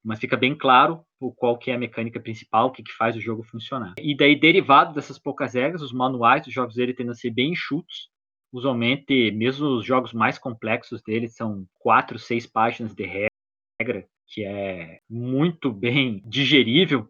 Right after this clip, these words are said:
né? Porque, claro, nós estamos falando de, são manuais, então eles usualmente têm muita arte, textos complementares, assim. Então, quatro, seis páginas é, vai, tende a ser um tempo, é, agradável e rápido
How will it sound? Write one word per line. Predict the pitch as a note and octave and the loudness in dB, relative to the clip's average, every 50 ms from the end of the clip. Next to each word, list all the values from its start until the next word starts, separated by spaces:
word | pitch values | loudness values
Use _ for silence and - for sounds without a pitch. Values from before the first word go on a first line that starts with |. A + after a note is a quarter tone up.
| _ _ | _ _
né? | B2 A2+ A2+ A2+ A#2 | -8 -4 -4 -4 -4
Porque, | A#2 - A2+ - B2 A2 G#2 | -4 -8 -8 -4 -4 -4 -2
claro, | - C3 A#2 G#2+ G#2+ | 2 2 2 2 2
nós | A#2 A2+ A2+ | -2 -6 -6
estamos | - B2 B2 - | -6 -6 -4 -2
falando | C#3 B2+ B2 B2 B2 A#2 | -2 0 0 0 0 -2
de, | G#2+ A2+ G#2+ G#2+ | -4 -4 -6 -6
são | - - A2+ A2+ A2+ - _ _ | -6 -8 -8 -8 -10 -12 _ _
manuais, | A2+ A#2 B2 B2+ B2+ A#2 A2 A2+ B2 C#3 C3+ A#2+ | -4 -2 -2 0 0 2 4 4 4 4 2 0
então | A#2 A2 A2+ A2+ A2 | -4 -4 -4 -4 -4
eles | A2 A2 A2+ | -4 -4 -4
usualmente | A2+ A#2+ B2 C3+ B2 C3 A#2+ A2 A2 A2 A2 A2+ - | -6 -4 -4 -4 -2 -2 -2 0 -2 -2 -4 -6 -6
têm | - B2 A2+ | -6 -4 -4
muita | A2 A2 A2+ A#2+ B2 A#2 - B2 | -2 -2 -4 -4 -6 -2 0 2
arte, | G#2 G2 G#2 A2 A#2+ B2+ C3 B2+ A#2+ G#2 - - - A2 G2+ G2+ G2+ F#2+ F#2 - _ _ | 4 6 6 6 8 8 8 6 6 4 0 -4 -8 -6 -4 -4 -4 -6 -6 -10 _ _
textos | _ A2+ A2+ A2+ A2+ - G#2+ G#2 - - - - - _ | _ -4 -4 -4 -8 -12 -16 -16 -16 -16 -20 -20 -16 _
complementares, | - A#2+ A2+ A#2 B2 A#2+ A#2 A2 G#2 G2+ - G2+ G2+ A2 A#2+ B2+ B2 A#2 A2 G2 G2 | -10 -10 -6 -4 -2 -2 -2 -4 -6 -6 -4 0 4 6 6 6 6 4 0 -4 -8
assim. | G2 F#2+ - - A2+ B2+ - _ - - - _ _ | -10 -14 -10 -10 -10 -10 -10 _ -20 -20 -20 _ _
Então, | _ - A2 A2+ | _ -8 -8 -8
quatro, | A2 - A#2 A2 A2 A2 - | -4 0 2 2 2 2 0
seis | - B2 A2+ A2+ | -4 -4 -4 -4
páginas | - _ A#2 A2 A2+ A#2+ A#2 B2+ C3+ C3+ C3+ C3+ A#2+ B2 B2+ | -2 _ 4 4 4 4 2 -2 -4 -4 -4 -4 -6 -6 -4
é, | C3 B2 B2 A#2+ A#2+ A2+ | -2 -2 0 -2 -2 -4
vai, | G#2 - A2 G#2+ G#2+ G#2+ G#2 G#2 G#2+ G#2+ _ _ _ _ _ | -4 -6 -4 -4 -4 -6 -8 -10 -14 -14 _ _ _ _ _
tende | A2+ A#2 A#2 B2 | -6 -4 -4 -4
a | A#2 | -4
ser | - - B2+ B2 | -4 -4 -4 -4
um | B2+ A#2 | -4 -8
tempo, | - - C3 B2 B2+ B2 - - C3+ C3+ C3+ C3 C3+ - _ _ _ | -4 -2 -2 -2 -2 -4 -4 -2 0 0 0 0 -2 -10 _ _ _
é, | - A2+ A2+ A2+ A2+ A2+ | -6 -4 0 2 2 2
agradável | A#2 A#2+ C3+ C3+ C3+ B2 A2+ A#2 A2+ C3 C3 D3 D3 | 2 4 4 2 2 4 4 4 4 4 4 2 2
e | |
rápido | B2+ A#2+ A2+ B2+ C#3 - - B2+ A2+ | 4 4 4 4 4 2 -4 -12 -20